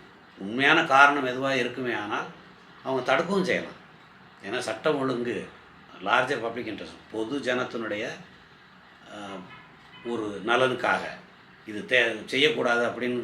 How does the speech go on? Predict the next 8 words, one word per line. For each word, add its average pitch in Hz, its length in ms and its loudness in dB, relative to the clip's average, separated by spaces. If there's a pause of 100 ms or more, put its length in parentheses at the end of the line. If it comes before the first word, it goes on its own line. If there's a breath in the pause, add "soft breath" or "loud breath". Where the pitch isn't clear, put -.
(240)
நிரூபிக்க 135 420 -2
முடியும்னா, 110 540 -4 (760 loud breath)
ஆ, 185 160 -10 (100)
போலீஸ் 185 240 4
வந்து 160 340 0 (560)
அதுக்கு 127 280 -4
மறுப்பு 139 320 2
கொடுக்கலாம். 87 360 -10